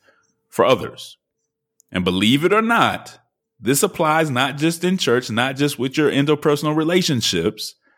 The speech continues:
but it applies to our public discourse. It applies to our civic and political engagement. We're supposed to approach and listen to others with charity or with, uh, charitable esteem.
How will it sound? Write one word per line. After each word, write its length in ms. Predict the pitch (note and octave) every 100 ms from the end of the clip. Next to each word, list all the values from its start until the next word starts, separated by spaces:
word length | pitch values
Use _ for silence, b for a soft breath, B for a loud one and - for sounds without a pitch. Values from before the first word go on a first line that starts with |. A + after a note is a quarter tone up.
| _ _ _ _ _ -
but 140 | A#2+
it 80 | D#3+
applies 400 | F3 D#3+ A#2+ A2+
to 80 | B2
our 120 | A2+
public 340 | A2 B2 G#2+ G2
discourse. 680 | A#2 - - - - - _ _ _ _ _ -
It 100 | G#2
applies 440 | - A2+ A2+ A2+
to 100 | A#2
our 380 | G#2+ A2 A2 - _ _ _ -
civic 480 | - - A2+ A2+ B2+
and 120 | G2+
political 400 | A2 G2+ G#2 B2
engagement. 520 | A#2 C3 C#3+ G2 F2 - _ _ _ _ _ _
We're 220 | G2+ D3 F#3+
supposed 460 | F#3 F3 D#3+ D3+
to 100 | D3+
approach 480 | B2 - D3+ D3+ D3+
and 220 | A#2 G2+
listen 280 | A2+ A#2 C#3+
to 180 | C3+ G#2+
others 500 | G#2 F#2+ F#2 F#2 - b b b
with 220 | G2 -
charity 720 | - D3 B2 G2+ E2+ C#2+ - _ _ _ _ _ -
or 120 | G#2+
with, 400 | A2+ A2+ - - _ _ _ _ -
uh, 180 | G2+ G2
charitable 760 | - - D#3 D3 C#3 B2+ A#2+
esteem. 640 | A2 - C3+ G#2+ F2 -